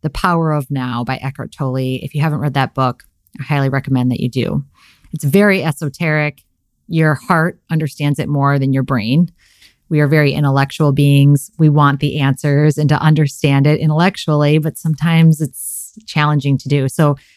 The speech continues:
breaking it down in the simplest way that I can is Eckhart in ma-, various ways talks about how all we have is now. All we have is this present moment.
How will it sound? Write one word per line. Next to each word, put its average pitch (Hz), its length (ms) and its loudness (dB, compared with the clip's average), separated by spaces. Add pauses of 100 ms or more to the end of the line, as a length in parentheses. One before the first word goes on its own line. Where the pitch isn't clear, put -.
(280)
breaking 220 340 2
it 196 140 -4
down 170 200 -2
in 170 60 0
the 160 100 -2
simplest 160 720 -4
way 147 160 0
that 139 100 -2
I 127 120 -4
can 127 560 -4 (1040)
is - 200 -4
Eckhart 170 440 -2 (280)
in 156 420 -2 (340)
ma-, 196 380 6
various 208 520 0
ways 143 520 -6 (720)
talks 165 320 -2
about 143 280 -4
how 135 580 -4
all 135 180 -2
we 135 80 0
have 131 220 -4
is 143 120 -4
now. 151 420 -4 (140)
All 156 180 2
we 180 120 4
have 156 320 0
is 147 140 -6
this 143 220 -4
present 139 540 -2 (200)
moment. - 480 -4